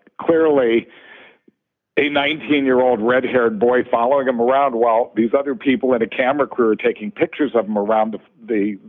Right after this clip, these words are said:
the Tropicana's swimming pool. To which, so I said, "Jim,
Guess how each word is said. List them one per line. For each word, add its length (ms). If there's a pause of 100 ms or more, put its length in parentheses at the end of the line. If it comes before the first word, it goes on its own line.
the 80
Tropicana's 920 (1300)
swimming 300
pool. 360 (1200)
To 80
which, 300
so 160
I 220 (100)
said, 360 (800)
"Jim, 600